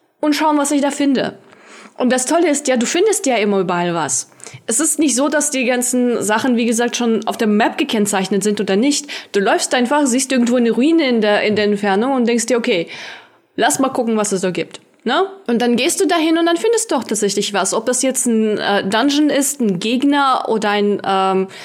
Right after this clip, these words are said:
also ein, ein Boss in der offenen Welt oder, äh, Upgrades für deine, äh, für deine Ausrüstung, für deine Estus, äh, also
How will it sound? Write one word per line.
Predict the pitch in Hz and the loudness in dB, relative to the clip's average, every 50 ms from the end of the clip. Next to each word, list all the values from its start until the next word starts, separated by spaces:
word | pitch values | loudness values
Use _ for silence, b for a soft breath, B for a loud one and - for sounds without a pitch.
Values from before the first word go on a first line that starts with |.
| B B B | B B B
also | - 180 185 | -4 -2 -2
ein, | 180 180 - 196 202 196 196 196 | -2 0 0 2 2 2 2 2
ein | 208 208 190 | 0 0 2
Boss | 196 220 226 - | 2 0 0 0
in | 262 220 | 0 2
der | 208 214 - | 2 0 0
offenen | 208 208 - 214 196 190 180 170 | -2 -2 0 0 0 0 0 0
Welt | 208 226 240 269 262 - - - | 0 0 0 0 -2 -4 -4 -2
oder, | - 220 214 202 214 214 208 202 202 202 165 117 80 - - 196 202 185 | 0 0 2 2 2 2 2 2 2 2 2 0 0 0 0 0 0 -2
äh, | - - - - - | -2 -6 -8 -4 -4
Upgrades | 226 226 226 277 285 277 - - - | -4 -2 0 0 0 0 0 -2 -2
für | - - 240 | -2 -2 0
deine, | 208 240 226 220 214 208 208 208 202 196 156 85 | 0 2 2 2 2 2 2 2 2 0 0 0
äh, | - 202 196 | 0 0 -2
für | - 202 | -2 -2
deine | 202 202 196 - | 0 0 0 2
Ausrüstung, | - - 254 - - - 262 254 - - 240 226 | 2 0 0 0 0 0 -2 0 0 0 0 0
für | 214 - 202 | 0 -2 -2
deine | 170 165 185 180 185 185 - | -2 0 0 0 0 0 0
Estus, | - 233 - - 277 - - - | 0 -2 0 -2 -2 -2 -2 -2
äh, | 254 214 226 233 233 233 226 220 - - - | -2 0 2 2 2 2 0 0 -2 -4 -4
also | - 202 175 180 156 | -4 -2 -2 -2 -4